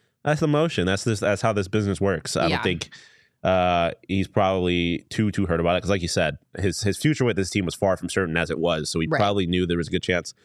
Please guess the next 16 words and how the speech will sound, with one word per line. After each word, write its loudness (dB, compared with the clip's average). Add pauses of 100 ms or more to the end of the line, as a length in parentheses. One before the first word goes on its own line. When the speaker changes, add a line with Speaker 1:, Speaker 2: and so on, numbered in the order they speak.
(300)
Speaker 1:
something 0
was 0
happening. 2
And -2 (340)
I 2
mean, 0 (340)
he, -2 (160)
he 0
didn't 2
even 0
end 0
up 0 (280)
in -2
Washington. -4
So -6
Speaker 2:
Yeah, -4